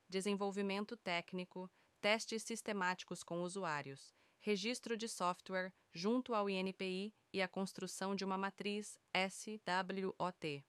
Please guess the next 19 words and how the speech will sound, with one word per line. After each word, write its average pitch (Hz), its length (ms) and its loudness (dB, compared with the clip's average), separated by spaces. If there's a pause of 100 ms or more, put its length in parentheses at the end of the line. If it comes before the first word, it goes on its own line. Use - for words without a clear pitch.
(480)
O 175 100 -6
produto 196 480 -2
desenvolvido 202 840 0
consiste 214 680 -6
em 202 140 -2
um 202 120 -2
quiz 214 560 -6
interativo 202 880 -4
com 170 200 -8
sessenta 208 600 -6
e 208 80 -6
quatro 190 360 -6
questões 180 600 -6
distribuídas 175 800 -6
em 175 80 -4
blocos 175 340 -6
temáticos 170 840 -6
sobre 170 400 -6
simulação, 180 800 -6